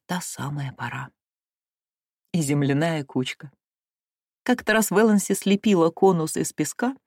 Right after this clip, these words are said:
и водрузила на него маленький британский флаг. Примечание. В описываемое время Канада была частью Британской империи.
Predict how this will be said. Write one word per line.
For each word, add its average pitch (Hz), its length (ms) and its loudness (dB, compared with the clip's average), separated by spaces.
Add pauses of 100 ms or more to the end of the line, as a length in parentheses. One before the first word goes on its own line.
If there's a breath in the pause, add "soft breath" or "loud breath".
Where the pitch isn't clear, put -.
(180)
и 202 80 4
водрузила 196 600 6
на 190 80 6
него 165 260 2
маленький 196 460 2
британский 156 520 -4
флаг. 127 400 -6 (960)
Примечание. 139 680 -2 (120)
В 160 100 -2
описываемое 151 840 -2
время 202 300 0
Канада 170 420 -2
была 165 240 -2
частью 165 400 -4
Британской 156 540 -4
империи. 135 420 -6